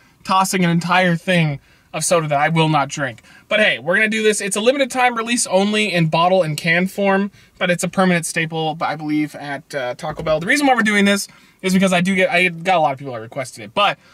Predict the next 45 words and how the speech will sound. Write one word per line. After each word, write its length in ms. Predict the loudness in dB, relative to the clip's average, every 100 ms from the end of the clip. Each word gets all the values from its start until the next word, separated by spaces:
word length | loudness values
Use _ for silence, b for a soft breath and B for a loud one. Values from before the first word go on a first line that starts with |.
| b -6
it's 160 | 2
also 280 | 2 2 0
because 500 | -2 0 2 2 0
there's 180 | -8 -4
a 40 |
lot 140 | -2 -2
of 60 |
people 200 | -2 -2
out 160 | -2 -2
there 120 | 0
that 180 | 0 2
always 240 | 0 -2
message 380 | -2 -4 -2 -2
me 100 | 0
or 80 | 0
say, 380 | 0 2 2 0
and 100 | -2
I've 120 | -2
had 260 | -2 -2
friends 200 | -2 -2
in 80 | -2
person 260 | -2 -4 -4
say 160 | -4 -4
this, 140 | -2
that 260 | 0 0 b b b b
the 400 | 0 2 2 0 b b b
soda 460 | -4 2 4 2 0
from 380 | -2 0 0
Taco 420 | -2 2 2 2 -2
Bell 400 | 0 0 -2 -2
is 220 | -4 -4
better 540 | -2 0 0 -2 -6 b b _
than 460 | 0 0 0 -2 -4
the, 280 | -4 -4 -4
like, 220 | -4 -4
the 60 | -8
can 340 | -2 0 0
or 120 | -2
bottled 440 | 0 2 2 -2 -6
versions 480 | -8 -8 -8 -8 -8
that 100 | -8
you 60 |
can 140 | -6 -4
get 200 | -2 -2
elsewhere. 500 | -4 -4 -4 -6